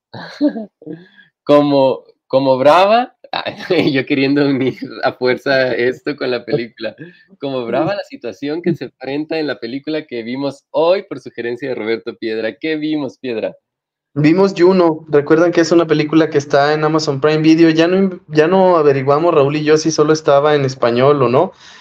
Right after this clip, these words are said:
Speaker 2: Si ustedes la ven y, pues, nomás se la encuentran en español, quizá es cosa de que la plataforma sí la tiene cargada, porque teníamos la duda.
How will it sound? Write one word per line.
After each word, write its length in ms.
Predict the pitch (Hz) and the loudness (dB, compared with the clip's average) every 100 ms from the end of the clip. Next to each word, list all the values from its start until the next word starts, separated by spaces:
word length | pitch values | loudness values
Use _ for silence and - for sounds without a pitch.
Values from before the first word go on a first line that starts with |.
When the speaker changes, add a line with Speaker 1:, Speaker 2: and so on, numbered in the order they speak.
| - | -14
Speaker 2:
Si 100 | - | -2
ustedes 240 | 131 139 165 | 0 2 4
la 100 | 139 | 4
ven 200 | 139 156 | 2 -2
y, 20 | |
pues, 140 | 156 123 | -2 0
nomás 220 | 123 131 | 0 2
se 60 | 147 | 2
la 80 | 127 | 2
encuentran 300 | 127 135 135 | 2 2 2
en 60 | |
español, 440 | 123 120 117 127 135 | 2 0 0 0 -2
quizá 300 | 123 123 123 | -2 2 0
es 100 | 123 | 0
cosa 320 | 127 123 131 | -2 2 0
de 140 | 117 | 0
que 80 | 120 | 0
la 120 | 110 | 0
plataforma 580 | 107 104 120 120 120 127 | 2 0 0 2 2 0
sí 140 | 131 | -2
la 140 | 131 127 | -2 0
tiene 200 | 127 131 | -2 2
cargada, 500 | 123 113 131 165 - _ - _ _ - | 2 4 2 2 -4 _ -20 _ _ -6
porque 220 | 131 131 | -2 2
teníamos 400 | 127 123 135 147 | 2 2 4 4
la 100 | 131 | 2
duda. 320 | 127 139 | 2 0